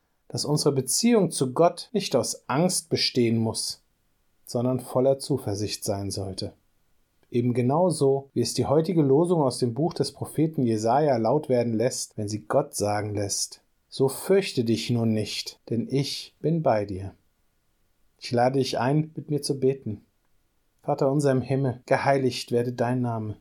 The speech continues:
Dein Reich komme, dein Wille geschehe wie im Himmel, so auf Erden.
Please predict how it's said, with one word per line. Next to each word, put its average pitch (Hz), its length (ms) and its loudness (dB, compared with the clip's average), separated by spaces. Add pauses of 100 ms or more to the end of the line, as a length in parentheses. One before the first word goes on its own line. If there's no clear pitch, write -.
(120)
Dein 156 220 4
Reich 147 300 2
komme, 160 280 4
dein 165 320 4
Wille 165 200 6
geschehe 151 560 4
wie 143 120 4
im 139 100 2
Himmel, 143 400 0
so 139 240 -2
auf 131 160 -2
Erden. 113 420 -6